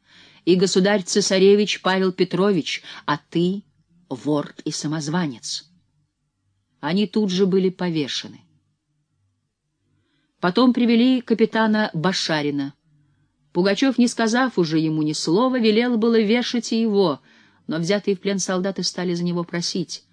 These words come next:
«Коли он был до вас добр, — сказал самозванец, — то я его прощаю». И велел его так же, как и солдат, остричь по-казацки,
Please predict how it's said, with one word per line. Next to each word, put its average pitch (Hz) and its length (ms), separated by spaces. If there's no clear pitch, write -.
«Коли 180 220
он 190 240
был 202 180
до 202 160
вас 202 240
добр, — 196 420
сказал 214 420
самозванец, — 208 800
то 160 100
я 151 260
его 160 220
прощаю». 202 720
И 151 120
велел 220 300
его 226 200
так 240 320
же, 202 120
как 202 180
и 196 40
солдат, 190 540
остричь 190 580
по-казацки, 160 920